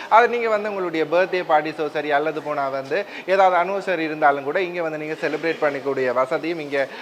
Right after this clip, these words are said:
காணப்படுது. So, இப்ப நாங்க பார்க்கலாம் என்னென்ன மாதிரியான variety of ice creams இருக்கு and என்னென்ன ப்ரைஸஸ்ல இருக்கு அப்படின்னு சொல்லி. அதற்கு முன்னதாக நான் சொல்லியிருந்தேன், வந்த ஸ்டார்டிங்லேயே வந்து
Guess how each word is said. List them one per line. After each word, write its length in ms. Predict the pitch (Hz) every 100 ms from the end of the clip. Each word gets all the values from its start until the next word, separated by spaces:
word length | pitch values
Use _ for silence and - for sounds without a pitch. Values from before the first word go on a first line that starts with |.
| -
காணப்படுது. 540 | 185 180 208 175 170 208
So, 160 | 226
இப்ப 140 | 220 190
நாங்க 260 | 185 185
பார்க்கலாம் 520 | 180 180 180 185 180 165
என்னென்ன 320 | 175 202 190
மாதிரியான 520 | 165 160 160 156 147
variety 440 | 131 143 170 160
of 80 | 147 131
ice 140 | 139 147 160
creams 260 | 156 143
இருக்கு 360 | 143 135 151 208 - -
and 160 | 196
என்னென்ன 300 | 202 220 247 220
ப்ரைஸஸ்ல 520 | 185 202 214 196 180
இருக்கு 320 | 160 151 139 131
அப்படின்னு 260 | 135 139
சொல்லி. 260 | 135 147 233 -
அதற்கு 360 | - 214 247 233
முன்னதாக 400 | 214 185 170 190
நான் 180 | 180 165
சொல்லியிருந்தேன், 400 | 170 170 165 185
வந்த 260 | 156 170
ஸ்டார்டிங்லேயே 640 | 180 - 156 156 156 147 139
வந்து 260 | 139 233